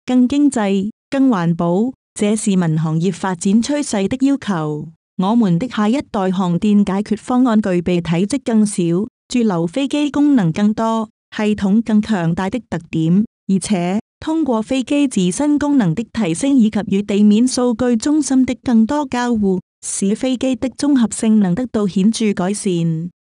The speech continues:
從而滿足sesa、Single European Sky、A T M Research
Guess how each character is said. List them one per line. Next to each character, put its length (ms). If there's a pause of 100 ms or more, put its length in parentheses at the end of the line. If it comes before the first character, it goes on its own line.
從 220
而 200
滿 240
足 120
sesa、 460 (300)
Single 280
European 640
Sky、 420 (100)
A 240 (100)
T 540
M 240 (180)
Research 540